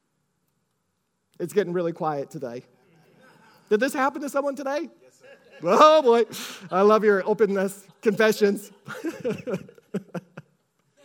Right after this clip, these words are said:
Speaker 1: I just love you all. Love your transparency. The most powerful weapon that we have,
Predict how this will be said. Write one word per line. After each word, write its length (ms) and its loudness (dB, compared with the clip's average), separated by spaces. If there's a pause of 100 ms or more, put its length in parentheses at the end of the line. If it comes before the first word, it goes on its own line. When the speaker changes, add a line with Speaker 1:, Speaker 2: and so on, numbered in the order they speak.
(1400)
Speaker 1:
I 120 2
just 240 2
love 280 -4
you 160 -2
all. 440 -4 (840)
Love 240 0
your 140 2
transparency. 920 0 (1500)
The 80 -2
most 240 0
powerful 400 0
weapon 300 0
that 160 -4
we 160 -4
have, 400 -8